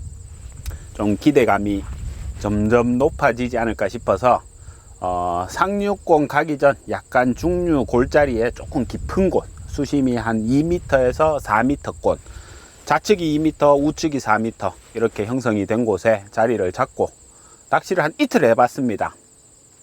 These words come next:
이틀 해봤는데 큰 거는 못 낚고 삼십구, 아, 삼십오까지,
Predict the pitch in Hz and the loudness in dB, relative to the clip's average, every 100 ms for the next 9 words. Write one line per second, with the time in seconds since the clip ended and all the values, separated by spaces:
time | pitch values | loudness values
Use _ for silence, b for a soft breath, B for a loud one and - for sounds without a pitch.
0 | _ _ - 151 143 127 131 147 147 143 | _ _ -12 -2 2 2 2 0 -4 0
1 | 131 123 - 247 240 202 120 107 113 131 | 2 0 -4 -2 0 0 0 0 0 2
2 | 135 139 _ - 165 113 - b b b | 0 0 _ 2 2 2 -4 b b b
3 | b b _ - 160 175 143 - 160 - | b b _ -10 -8 -6 -6 -2 -4 -2
4 | - 104 98 151 170 151 143 117 _ _ | 0 2 0 -6 -8 -8 -8 -10 _ _
5 | 113 139 160 151 98 | 0 2 2 0 -4